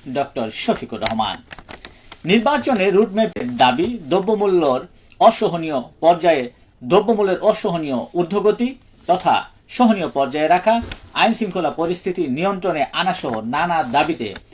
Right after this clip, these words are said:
এগারোই ফেব্রুয়ারি থেকে রমজানের শুরু হওয়ার আগ পর্যন্ত সারা দেশে বিএনপি বলে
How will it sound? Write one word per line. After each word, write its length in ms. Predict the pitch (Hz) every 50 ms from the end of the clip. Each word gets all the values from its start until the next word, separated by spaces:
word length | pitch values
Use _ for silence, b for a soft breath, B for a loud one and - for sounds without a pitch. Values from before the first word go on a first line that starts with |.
| b b b b b -
এগারোই 360 | 151 160 170 185 185 180 170
ফেব্রুয়ারি 460 | - 185 202 - - 196 160 147 131
থেকে 300 | 123 139 117 135 139 135
রমজানের 500 | 120 143 165 170 165 160 156 151 147 131
শুরু 440 | - - - 190 175 175 131 113 - - _ _ - - 151
হওয়ার 180 | 165 165 147
আগ 100 | 139 135 - - -
পর্যন্ত 480 | 139 131 123 147 156 160 214 214 226 226 B B B B B -
সারা 360 | - - 165 160 151 143 123
দেশে 380 | 117 175 175 - - 127 98 - - - - - -
বিএনপি 840 | 117 113 123 160 165 160 151 123 - - _ _ _ - - 117 104 - _ _ _ _ _ _ _ _ _ _ - 113 - - - -
বলে 220 | - 104 95